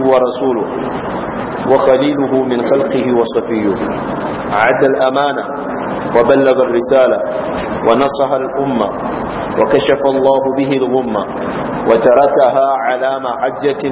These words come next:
بيضاء ليلها كنهارها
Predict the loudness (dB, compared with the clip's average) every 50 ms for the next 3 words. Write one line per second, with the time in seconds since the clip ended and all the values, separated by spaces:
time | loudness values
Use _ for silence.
0 | -2 0 2 2 2 2 0 0 2 2 2 2 2 2 2 2 0 0 0 -2
1 | -4 -6 -8 -8 -6 -6 -6 -6 -6 -6 -6 -6 -4 2 4 4 4 4 4 2
2 | 0 2 2 2 2 2 0 0 0 0 0 0 -4 -2 -2 0 0 0 0 0
3 | -2 0 2 2 2